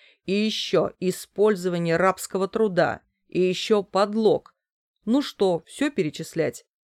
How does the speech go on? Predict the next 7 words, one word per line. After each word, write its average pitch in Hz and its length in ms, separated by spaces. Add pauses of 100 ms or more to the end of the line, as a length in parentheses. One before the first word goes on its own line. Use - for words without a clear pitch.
(140)
А 175 180
ну-ка 208 240
быстро 170 520
начала 165 420
говорить. 160 520 (480)
"Не 190 360
буду!" 349 500